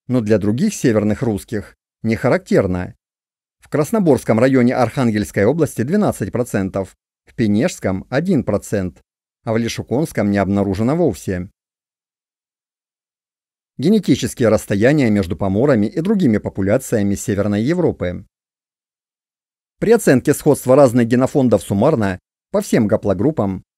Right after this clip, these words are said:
наиболее примечательны значительные генетические расстояния между тремя популяциями онежских поморов, вопреки их географической близости. Но еще более значительны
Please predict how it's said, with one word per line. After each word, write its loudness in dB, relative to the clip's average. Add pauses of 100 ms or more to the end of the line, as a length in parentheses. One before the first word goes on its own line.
(180)
наиболее 4
примечательны 2
значительные 0
генетические 0
расстояния 0
между 0
тремя -2
популяциями -2
онежских -4
поморов, 0 (440)
вопреки 0
их -2
географической -2
близости. -4 (880)
Но -2
еще 2
более 6
значительны -4